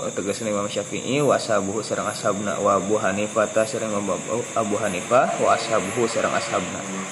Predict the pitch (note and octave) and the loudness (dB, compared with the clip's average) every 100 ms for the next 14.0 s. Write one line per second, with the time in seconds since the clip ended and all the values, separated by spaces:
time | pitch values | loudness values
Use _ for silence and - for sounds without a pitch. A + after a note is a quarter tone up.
0 | - - - B2 B2 A#2+ A#2+ G#2+ A2+ A#2 | -8 -8 0 2 4 6 4 4 2 4
1 | G#2+ A#2+ A#2+ A#2 A2+ G#2 A2 A#2 A2+ G#2+ | 4 4 4 4 2 2 0 0 0 2
2 | G2+ B2+ D3 - D#3+ - - - - - | 2 4 4 4 -4 -10 -10 -10 -10 -10
3 | - F#2+ C3 A2 G#2 G#2+ - G#2+ G#2 A2+ | -10 -6 2 4 4 2 2 4 4 2
4 | A2 A#2 G2+ G2 G#2 G#2 A#2+ F3 A3 - | 0 0 -2 -2 -2 2 6 6 4 -2
5 | B2+ G#2+ G#2+ G#2+ G2+ F#2+ B2+ D3 C#3+ F#2+ | 0 2 4 4 2 2 2 2 0 2
6 | G#2+ A2+ G#2 G2 F2+ F#2+ - G2+ G#2 F2+ | 2 0 -2 -2 -2 -6 -8 -6 -4 -4
7 | G2 G2 F#2+ - - - - - - - | -4 -6 -8 -12 -12 -14 -14 -16 -16 -14
8 | - - - - - - - G#2+ A#2 A#2 | -14 -14 -14 -14 -14 -14 -10 -8 0 0
9 | G2 F2 F2+ F#2 - - - - - - | 0 -4 -8 -8 -10 -14 -8 -6 -4 -6
10 | - - - - - - - - - - | -12 -14 -14 -14 -14 -14 -14 -14 -14 -16
11 | - - - - - - - - - - | -14 -14 -16 -16 -14 -14 -14 -14 -14 -2
12 | C#3+ B2+ B2+ C3 C#3 D3 D3 B2+ B2+ B2+ | 4 4 6 6 8 6 6 6 6 4
13 | A#2+ C3+ D3 C#3+ B2 G#2 G#2+ B2 A#2 B2 | 4 4 6 6 4 2 0 2 4 4